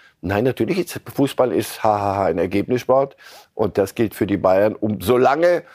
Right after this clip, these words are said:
die Bayern mal gewinnen, mal, mal ein Unentschieden spielen und dann immer noch zwanzig Punkte Vorsprung haben, dann machen wir uns hier wichtig.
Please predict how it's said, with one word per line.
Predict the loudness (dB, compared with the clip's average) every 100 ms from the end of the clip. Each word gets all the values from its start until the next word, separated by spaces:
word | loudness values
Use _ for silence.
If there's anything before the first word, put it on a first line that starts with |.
| -20 _
die | 0
Bayern | 2 2 2 2
mal | 0 0
gewinnen, | 0 0 0 0 2
mal, | 2 2 -2 -4
mal | -6 -2 0 0
ein |
Unentschieden | 0 0 0 0 -2 -2
spielen | -2 -2 0
und |
dann | 0 0
immer | 0
noch | 0
zwanzig | -2 -4 -4
Punkte | -6 -4 -2
Vorsprung | -2 -2 -4 -4
haben, | -4 -4
dann | -4 -2 -4 -4
machen | -2 -2 0
wir | 0
uns | 0
hier | -2 0 0 -4 -16 _
wichtig. | -4 -4 -2 -4 -4